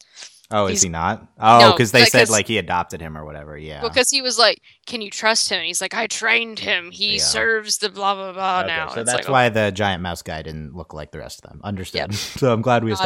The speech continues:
Speaker 1: established that, yeah. They di-, I did, that is good that they, that is probably exactly why they put that dialogue in. Uh,
Speaker 2: Yes.
Speaker 1: they have been pretty good so far at paying off questions. Like, they've kind of answered everything we've, we've asked so
Speaker 2: Yeah,
Speaker 1: far.
Speaker 2: pretty,
Speaker 1: Yeah.
Speaker 2: like, yeah, no, we, you know, made a lot of comments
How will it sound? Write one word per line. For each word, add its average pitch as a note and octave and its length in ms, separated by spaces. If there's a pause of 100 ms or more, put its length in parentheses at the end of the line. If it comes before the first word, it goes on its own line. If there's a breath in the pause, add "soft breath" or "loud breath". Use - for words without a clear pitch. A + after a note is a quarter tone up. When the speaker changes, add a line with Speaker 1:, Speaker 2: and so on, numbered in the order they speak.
Speaker 1:
established E2+ 240
that, D#2 260
yeah. D#2+ 220 (260 loud breath)
They C#3+ 120
di-, E3 120
I C#3+ 160
did, F#3+ 320
that E3+ 160
is A#3 100
good D#3+ 220
that B2 120
they, G#2+ 120
that B2+ 240
is G3 100
probably A#2+ 360
exactly E2 380
why E2 140
they D#2 120
put - 180
that D#2 120
dialogue D#2+ 400
in. C#3 180
Uh, - 160 (180 soft breath)
Speaker 2:
Yes. - 240
Speaker 1:
they D3 80
have E3 160
been F3+ 100
pretty C#3+ 200
good G2+ 200
so F2+ 160
far E2+ 240
at E2 100
paying E2+ 260
off D2 180
questions. D2+ 520
Like, D#2+ 220 (260)
they've F#2 140
kind C#3 160
of F#2 60
answered E2+ 260
everything D2+ 340
we've, C#2 240
we've D#2+ 140
asked D2 220
so - 100
Speaker 2:
Yeah, C4+ 200
Speaker 1:
far. - 120
Speaker 2:
pretty, F#4 200
Speaker 1:
Yeah. C#4+ 80
Speaker 2:
like, D4 200
yeah, C#4 220
no, G#3 160
we, G3 260 (140)
you G3+ 120
know, D#3+ 220 (100)
made G#3+ 260
a A#3+ 40
lot A3 120
of G#3 60
comments F#3+ 680